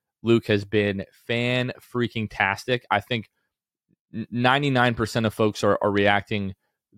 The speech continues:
really the way that we hoped they would, that it was going to give them some sort of closure,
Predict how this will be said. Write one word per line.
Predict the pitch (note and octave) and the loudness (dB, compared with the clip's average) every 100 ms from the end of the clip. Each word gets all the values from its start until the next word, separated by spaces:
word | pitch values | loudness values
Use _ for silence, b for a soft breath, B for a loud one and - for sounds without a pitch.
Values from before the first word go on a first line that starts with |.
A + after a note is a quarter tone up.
| _ G#2+ | _ 0
really | B2+ B2 | 4 6
the | A2 | 6
way | G2+ A2 | 4 4
that | G#2+ D#2+ | 4 0
we | F2+ | -4
hoped | - A2+ - - | -2 -2 -2 -4
they | F#2 | -6
would, | F2+ F#2 F2 F2 - _ _ - | -2 -2 -2 -4 -12 _ _ 0
that | G2+ | 2
it | F2 | 4
was | G2+ G2 F#2+ - - | 2 2 0 -8 -10
going | A2 G2+ | -6 -4
to | F#2 | -2
give | G#2+ A2+ | 2 2
them | G#2+ G#2+ G2+ | 4 2 2
some | - G#2+ | -4 -4
sort | - A2 G2+ | -4 -2 0
of | F#2+ F2+ | 0 -4
closure, | - - B2 B2+ C3 B2 A#2+ | -6 0 2 4 2 0 0